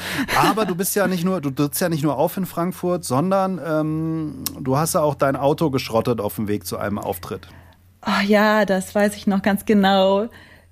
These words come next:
Speaker 2: Für, das war Comedy, wenn man anfängt mit Comedy, das ist, man fährt Stunden für einen Fünf-Minuten-Auftritt. Und es hat mich Tausende von Euros gekostet, hätte mich,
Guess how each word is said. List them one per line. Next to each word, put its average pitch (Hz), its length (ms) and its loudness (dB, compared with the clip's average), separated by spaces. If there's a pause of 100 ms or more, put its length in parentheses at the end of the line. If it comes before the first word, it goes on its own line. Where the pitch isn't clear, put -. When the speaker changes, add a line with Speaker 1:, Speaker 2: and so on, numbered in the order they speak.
(120)
Speaker 2:
Für, 214 480 4
das 208 200 -2
war 240 80 2
Comedy, 277 480 0
wenn 233 120 4
man 220 140 4
anfängt 262 380 4
mit 202 160 0
Comedy, 240 680 2
das 208 200 -2
ist, - 260 -4
man 208 180 4
fährt 220 360 2
Stunden 233 600 4
für 208 200 2
einen 202 100 4
Fünf-Minuten-Auftritt. 202 1200 2 (500)
Und 214 100 6
es 208 100 2
hat 226 200 2
mich 220 160 0
Tausende 233 420 4
von 208 140 0
Euros 202 280 4
gekostet, 185 720 0
hätte 247 300 2
mich, 190 340 2